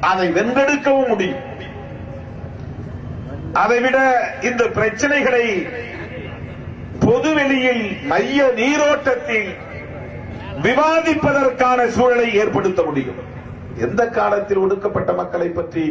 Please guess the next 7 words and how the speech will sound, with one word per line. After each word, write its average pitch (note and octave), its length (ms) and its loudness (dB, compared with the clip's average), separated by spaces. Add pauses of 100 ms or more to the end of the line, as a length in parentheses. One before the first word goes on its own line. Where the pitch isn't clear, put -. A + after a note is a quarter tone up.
(340)
தொலைக்காட்சிகளிலே E3 840 -6 (100)
பேசியிருக்கிறோம்? D3 500 -12
நாங்கள் F3 260 -10
திமுக E3+ 460 -6
கூட்டணியில் D#3 420 -6
தான் E3 180 0
இருக்கிறோம். C#3+ 460 6